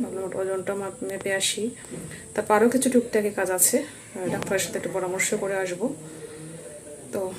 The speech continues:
যদিও, আহ, এক মাস আগে আমি চেক আপ করেছিলাম, এক মাস আগে আল্ট্রাসাউন্ড করলাম। তারপরে কমলাকান্দা করি নাই, আমাদের উপজেলা স্বাস্থ্য কমপ্লেক্সে করি নাই, করা হয়েছে হচ্ছে ময়মনসিংহ পপুলার ডায়াগনস্টিক সেন্টারে।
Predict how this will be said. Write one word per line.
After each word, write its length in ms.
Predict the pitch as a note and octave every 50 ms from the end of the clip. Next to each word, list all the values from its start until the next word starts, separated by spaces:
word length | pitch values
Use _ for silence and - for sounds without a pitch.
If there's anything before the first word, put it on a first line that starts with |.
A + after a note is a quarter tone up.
| A3 A3
যদিও, 400 | A3 A#3 A3+ A#3 A#3+ A#3 A#3 B3+
আহ, 340 | B3 - - - - A3 G#3
এক 340 | G3+ - G3+ G3+ G#3 G3+ - - - -
মাস 280 | A3 A#3 A#3+ - -
আগে 160 | A3+ G#3+ G#3+
আমি 120 | G#3 G3 G3+
চেক 180 | - G3+ G3 -
আপ 60 | A3 - -
করেছিলাম, 680 | - F#3 F3+ F3+ F3+ F3+ F3+ - F3 E3+ F#3 C4 C#4 - - -
এক 320 | G#3+ F3+ F3+ F3+ - -
মাস 220 | F#3+ F#3+ F#3 F#3 G3+
আগে 140 | F#3+ F3+ F#3
আল্ট্রাসাউন্ড 560 | F#3 F3+ - F3 E3+ - F#3 F3+ F3+ F3 - -
করলাম। 340 | F#3 F3+ F3+ F3+ F3+ F3+ F#3 - - - - - - - - - - - - - -
তারপরে 420 | - F#3 F3 F3+ F#3 F3+ F3+ F3+ - C4 B3 - - - - - - - - G#3+ A3+ A3+ - -
কমলাকান্দা 460 | A#3+ B3 A#3+ A#3+ A#3 A#3+ A#3+ A#3+ C4
করি 180 | C4 B3+ A#3 G3+
নাই, 220 | F#3+ G#3+ D4 D#4+ - -
আমাদের 180 | G#3+ G3 G#3+ G#3+
উপজেলা 260 | G#3 G3 F#3+ G3+ G#3
স্বাস্থ্য 260 | - A#3 A3+ - A3+
কমপ্লেক্সে 380 | G#3+ G#3+ G#3 - F#3+ - - G3
করি 200 | - F3+ F#3 F3
নাই, 180 | G3 C4 E4+ -
করা 200 | - - F#3+ G3
হয়েছে 240 | G3 G#3 G3+ - G#3
হচ্ছে 220 | G3 - - G#3 G3
ময়মনসিংহ 680 | G3 G3 G3 G3+ G3+ G#3 G#3 - - F#3+ F3 F3 G#3 B3+ - - - - - - - - - - - - - -
পপুলার 320 | G#3 G3+ G#3 G#3 G#3+ G#3
ডায়াগনস্টিক 600 | G3+ F#3+ F#3 F#3+ F3+ F#3 F#3 - - - - -
সেন্টারে। 460 | - - G3 F#3 E3+ F3+ F3 A3+ D4+